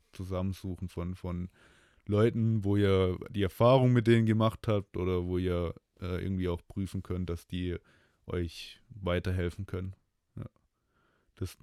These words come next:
das so dazu. Jetzt sind wir eigentlich von dem Thema abge-, abgewichen, was alles für Kryptowährungen noch so gibt. Äh, wir hatten, wir sind vorher bei dem Thema eigentlich gewesen,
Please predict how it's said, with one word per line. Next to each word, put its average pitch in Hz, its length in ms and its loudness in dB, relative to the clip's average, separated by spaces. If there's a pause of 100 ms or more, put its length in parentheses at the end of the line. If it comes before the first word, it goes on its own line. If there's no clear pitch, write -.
(280)
das 98 200 -8
so 92 140 -6
dazu. 101 520 -2 (320)
Jetzt - 140 -10
sind 110 120 2
wir 101 120 2
eigentlich 98 280 -2 (160)
von 101 140 -4
dem 98 140 -4
Thema 104 340 -4
abge-, 95 460 -8
abgewichen, 98 580 -8
was 90 200 -6
alles 95 240 -6
für 95 120 -8
Kryptowährungen 104 720 -8
noch 104 120 -10 (220)
so 98 100 -10
gibt. 107 220 -10 (720)
Äh, 95 240 0
wir 98 120 4
hatten, 101 220 0
wir 98 80 2
sind 98 140 0
vorher 101 400 4
bei 101 160 4
dem 98 180 2
Thema 104 320 2
eigentlich 98 180 0
gewesen, 98 640 0